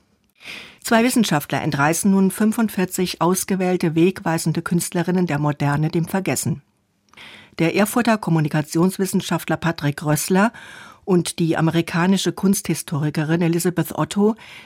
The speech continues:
stellen auf knapp zweihundert Seiten mit zweihundert Abbildungen die Keramikerinnen, Weberinnen,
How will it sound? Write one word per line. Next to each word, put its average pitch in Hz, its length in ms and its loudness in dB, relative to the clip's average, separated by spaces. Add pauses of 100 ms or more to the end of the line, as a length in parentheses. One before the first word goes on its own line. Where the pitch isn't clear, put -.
stellen 214 360 2
auf 185 140 0
knapp - 260 -2
zweihundert 208 520 2
Seiten 170 460 2
mit 180 180 0
zweihundert 190 580 0
Abbildungen 170 680 2 (340)
die 170 80 -6
Keramikerinnen, 208 1000 2 (240)
Weberinnen, 190 800 2